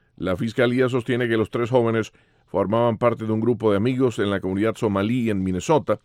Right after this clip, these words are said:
que se reunieron varias veces para planear cómo viajar a Siria.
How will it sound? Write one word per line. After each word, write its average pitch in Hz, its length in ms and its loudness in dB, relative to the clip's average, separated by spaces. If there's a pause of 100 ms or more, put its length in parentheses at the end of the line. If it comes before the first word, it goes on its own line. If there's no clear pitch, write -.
(380)
que 82 160 -6
se 90 120 -4
reunieron 104 520 -2
varias 107 280 2
veces 110 420 -2 (540)
para 95 340 2
planear 113 520 0
cómo 113 260 -2
viajar 104 300 0
a 104 60 2
Siria. - 440 -4